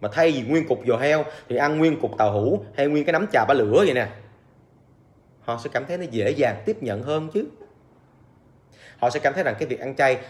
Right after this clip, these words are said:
à, nó cũng không có quá khó như mình nghĩ ha. Hôm qua mình ăn hủ tiếu thì bữa nay mình cũng được ăn hủ tiếu.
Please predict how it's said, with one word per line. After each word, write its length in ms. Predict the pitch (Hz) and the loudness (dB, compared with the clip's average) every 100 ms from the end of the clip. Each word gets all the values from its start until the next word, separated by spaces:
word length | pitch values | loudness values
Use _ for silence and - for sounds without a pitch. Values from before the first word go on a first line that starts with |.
| - | -18
à, 540 | 90 92 104 110 107 95 - - - | -14 -10 -6 -4 -6 -8 -16 -16 -10
nó 100 | 120 | -6
cũng 120 | 139 | -6
không 160 | 117 107 | -6 -4
có 80 | 127 | -2
quá 240 | 123 123 | -2 -2
khó 300 | 151 127 127 160 | -4 -4 -4 -2
như 60 | |
mình 200 | 120 101 | -2 -2
nghĩ 200 | 98 92 | -4 -4
ha. 320 | 131 131 135 - - - | -4 -4 -6 -8 -18 -10
Hôm 280 | 101 104 110 | -6 -2 0
qua 160 | 123 | 0
mình 140 | 110 107 | 0 -4
ăn 100 | 110 | -4
hủ 140 | 110 | -4
tiếu 240 | 113 143 190 - - | 0 0 0 -4 -10
thì 140 | 117 | -8
bữa 180 | 107 117 | -2 0
nay 160 | 147 143 | 0 -2
mình 260 | 113 101 104 | -4 -6 -4
cũng 160 | 113 | -2
được 140 | 151 113 | -2 -2
ăn 120 | 131 | -4
hủ 160 | 113 - | -6 2
tiếu. 240 | 170 233 | 4 4